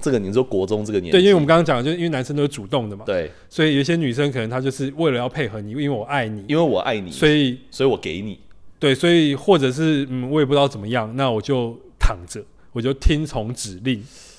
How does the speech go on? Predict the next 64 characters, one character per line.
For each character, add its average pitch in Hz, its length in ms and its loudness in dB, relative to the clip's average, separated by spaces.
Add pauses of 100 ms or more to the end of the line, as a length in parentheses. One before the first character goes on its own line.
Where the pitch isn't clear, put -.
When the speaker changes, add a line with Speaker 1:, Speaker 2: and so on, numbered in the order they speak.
(280)
Speaker 2:
配 151 240 4
合 107 220 -6
你。 117 80 -4
Speaker 1:
哦， 113 80 -4
真 127 120 -4
的 135 80 -4
很 101 120 -6
多 107 120 -6
这 113 40 -8
种 101 180 -4
案 98 220 -8
例 95 100 -8
耶。 73 260 -10 (440)
Speaker 2:
对， 151 100 2
我 139 60 6
觉 151 80 4
得 180 80 4
对 202 180 6
男 131 180 2
生， 151 160 0
比 139 80 0
方 123 140 0
说， 147 100 -2
因 151 80 -2
为 156 60 0
你 123 60 -2
的 113 80 -4
小 110 100 -6
孩 107 80 -2
是 123 80 -6
男 104 220 -6
生， 104 280 -10
所 135 140 0
以 127 40 4
Speaker 1:
对。 82 200 -2 (300)
Speaker 2:
我 123 140 -2
小 120 120 0
孩 127 60 4
是 143 40 4
男 113 180 -2
生， 120 160 -2
所 139 120 2
以 139 40 4 (240)
我， 131 140 -8
我， 143 60 -6
我 139 260 -2
会 175 140 4
想 120 180 -2
要 139 220 2
告 151 240 -2
诉 131 180 -2
他 127 180 0
的 117 60 -2
就 123 100 -2
是， 120 240 -4 (280)
你 107 120 -8
不 110 80 -8
要 113 80 0
让 120 160 0
对 117 120 -2
方 107 160 -6
不 104 80 -10
舒 98 200 -10
服 - 140 -18